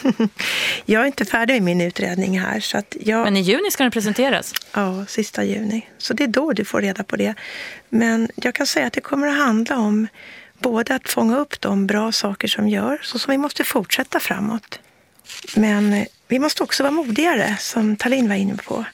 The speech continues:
Speaker 1: Och det finns ju en rädsla, det vet vi ju, för att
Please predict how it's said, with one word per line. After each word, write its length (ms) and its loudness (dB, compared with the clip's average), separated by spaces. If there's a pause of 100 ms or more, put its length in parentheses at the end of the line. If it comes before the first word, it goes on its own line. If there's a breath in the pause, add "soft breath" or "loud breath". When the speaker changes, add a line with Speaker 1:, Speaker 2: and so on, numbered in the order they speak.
(360 loud breath)
Speaker 1:
Och 80 -2
det 80 2
finns 400 0
ju 60 4
en 80 0
rädsla, 500 0
det 120 0
vet 340 -2
vi 40 -2
ju, 180 -2 (480 loud breath)
för 540 2
att 480 -6